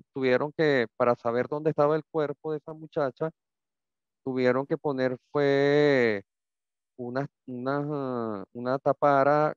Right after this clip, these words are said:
con una vela encendida y esa tapara dio vueltas en el pozo y, y hubo un momento en que la tapara se quedó fija en un sitio.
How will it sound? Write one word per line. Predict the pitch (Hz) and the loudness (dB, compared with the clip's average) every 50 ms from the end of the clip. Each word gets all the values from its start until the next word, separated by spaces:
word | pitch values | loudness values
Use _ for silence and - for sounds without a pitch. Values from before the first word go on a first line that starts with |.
| _ _ | _ _
con | - 120 120 117 117 117 117 | -4 -4 -2 -2 -4 -6 -6
una | 120 131 139 147 | -4 -2 2 4
vela | 147 147 147 139 139 143 147 | 6 6 6 6 4 2 0
encendida | 147 139 - - 151 151 151 156 151 143 139 139 143 156 156 - _ _ _ _ _ _ _ _ _ _ _ _ _ _ - | 0 -4 -6 -8 -8 -8 -4 -4 -2 0 0 0 0 0 -2 -6 _ _ _ _ _ _ _ _ _ _ _ _ _ _ -8
y | 123 120 | -6 -6
esa | 110 - - 135 | -6 -4 -6 -4
tapara | - 147 139 - - 135 135 135 143 139 | -2 -2 -2 0 2 2 2 2 2 2
dio | 139 139 135 131 | 0 0 -2 -2
vueltas | 127 135 139 135 131 - 151 139 139 | 0 0 0 0 0 -2 -6 -6 -6
en | 143 143 143 | -6 -6 -6
el | 143 143 | -8 -6
pozo | - - 147 143 139 135 123 - - 160 165 - _ _ | -2 2 2 4 4 2 0 -2 -4 -4 -4 -4 _ _
y, | 131 131 127 123 123 120 117 117 113 110 117 - _ _ _ _ _ _ _ | -8 -6 -6 -4 -4 -4 -4 -4 -6 -6 -8 -10 _ _ _ _ _ _ _
y | - 123 | -8 -6
hubo | 123 123 127 135 143 | -4 -2 0 0 2
un | 151 | 2
momento | 147 139 131 123 - 151 | 2 0 -2 -2 -4 -6
en | 139 | -4
que | - 147 | -2 -2
la | 135 123 | -2 -2
tapara | - - 117 - 120 120 127 135 | -4 -6 -6 -4 -2 -2 -2 -2
se | - - 135 | -4 -8 -8
quedó | - 127 120 117 113 - | -4 -2 -2 -2 -4 -4
fija | - 160 151 151 147 | -4 -2 -2 0 0
en | 143 | 0
un | 139 135 123 | -2 -4 -6
sitio. | - - 156 135 - - 101 101 | -4 -2 -2 -2 -2 -4 -8 -8